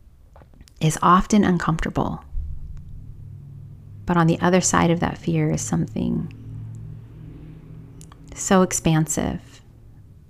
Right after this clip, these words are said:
so big. And so if you're at this place in your life, whether it be through your spiritual development, or maybe you're an intuitive healer, or maybe you're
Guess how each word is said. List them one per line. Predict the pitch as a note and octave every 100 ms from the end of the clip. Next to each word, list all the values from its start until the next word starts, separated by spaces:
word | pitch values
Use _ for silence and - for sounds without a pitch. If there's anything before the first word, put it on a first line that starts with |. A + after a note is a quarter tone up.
| - -
so | - - G#3+
big. | G3+ G3+ G3 F#3+ F3 D#3 - - - - - - - - -
And | G3+ G3
so | G#3+ G3+
if | G3+
you're | G3+ G3+ G3 G3+ G3+ - - - - - - -
at | G3+ G#3
this | G#3+
place | - - F#3 F3 F3 - - - - - - - - - -
in | F#3 F#3
your | F#3 F3+
life, | E3 D#3 D#3 D#3 -
whether | E3+ E3 E3
it |
be | E3 E3
through | - F3 E3
your | D#3+
spiritual | - E3+ E3 - E3+
development, | E3 D#3 D#3+ D#3+ D#3+ E3+
or | F#3+
maybe | F#3+ G#3+ A#3+
you're | A#3 A#3 A3+
an | A3+ A3+
intuitive | G#3+ A3 G#3+
healer, | G#3 A3 G#3+ E3
or | E3
maybe | F3 F3+
you're | G3 F#3 F3+ F3+